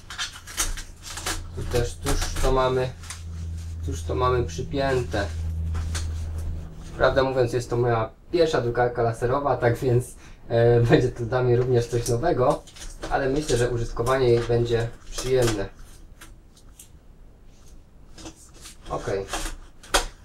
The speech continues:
Otwieramy panel przedni. Tutaj znajduje się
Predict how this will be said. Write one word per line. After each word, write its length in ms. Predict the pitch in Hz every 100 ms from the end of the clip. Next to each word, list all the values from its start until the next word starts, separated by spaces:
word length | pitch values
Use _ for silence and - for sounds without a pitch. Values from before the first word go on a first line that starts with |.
| - - - - - - - - - - - - - - - - - - - -
Otwieramy 420 | 120 127 123 113
panel 300 | 120 117 110
przedni. 580 | - 143 143 143 147 151 - - - - - - - - - - -
Tutaj 280 | 127 120 117
znajduje 520 | 117 110 123 120 117
się 360 | - 113 110